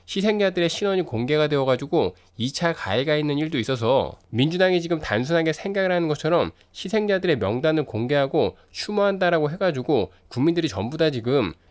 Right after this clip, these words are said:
애도할 수 있는 뭐, 그런 분위기가 아닙니다. 그리고 지금 최민희 같은 경우에는 유가족들의 인터뷰가 필요하다라고 이야기하는데, 이거는 민주당의 입장에서는 뭐, 소스일지는 모르겠으나 현재 유가족들 같은 경우에는 이러한 참사를 겪고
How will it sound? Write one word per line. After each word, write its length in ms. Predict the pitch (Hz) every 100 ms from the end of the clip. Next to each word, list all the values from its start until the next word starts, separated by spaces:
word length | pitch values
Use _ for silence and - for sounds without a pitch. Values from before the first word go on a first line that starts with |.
| -
애도할 420 | 107 156 175 170
수 120 | 170
있는 160 | 156 143
뭐, 140 | 113
그런 180 | 139 127
분위기가 440 | 113 135 143 -
아닙니다. 640 | 107 151 170 120 98 160 208 -
그리고 120 | 151
지금 140 | 170
최민희 360 | 160 214 220 214
같은 260 | 190 - 165
경우에는 440 | 156 151 170 104 - -
유가족들의 560 | 110 160 180 175 165 127
인터뷰가 500 | 131 160 180 170 156
필요하다라고 640 | - 196 185 175 165 156
이야기하는데, 600 | 120 123 131 123 165 113 82 _ -
이거는 340 | 131 180 127
민주당의 520 | 104 151 170 170 160
입장에서는 640 | 110 147 147 139 160 147 90 -
뭐, 100 | 110
소스일지는 680 | 107 190 202 208 185 180 160
모르겠으나 680 | 104 120 143 - 120 117 82 _ _ -
현재 220 | 185 135
유가족들 520 | 98 127 170 175 165
같은 220 | 147 -
경우에는 460 | 143 135 131 156 101 - _
이러한 360 | 110 127 160 156
참사를 460 | - 202 190 180 160
겪고 460 | 107 - 117 107